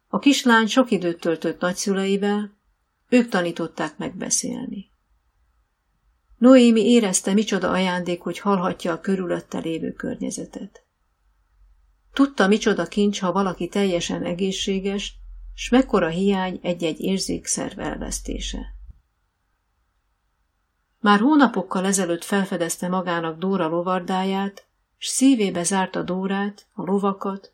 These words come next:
az egész helyet, annak légkörét. Amikor rájött, milyen csodálatos a lovaglás, elhatározta, szüleit is elhozza megmutatni nekik,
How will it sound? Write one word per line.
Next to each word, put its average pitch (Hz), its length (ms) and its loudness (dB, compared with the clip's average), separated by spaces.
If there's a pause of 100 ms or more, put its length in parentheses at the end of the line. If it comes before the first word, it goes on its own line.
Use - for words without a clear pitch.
(120)
az 156 160 -2
egész 185 420 -2
helyet, 190 480 -4 (300)
annak 180 400 0
légkörét. - 760 -8 (1200)
Amikor 196 420 2
rájött, 240 420 6
milyen 247 220 6
csodálatos 190 640 -2
a 160 60 -2
lovaglás, 196 760 -4 (640)
elhatározta, 208 800 4
szüleit 202 420 2
is 175 160 -4
elhozza 180 500 -2
megmutatni 180 640 -2
nekik, 190 500 -4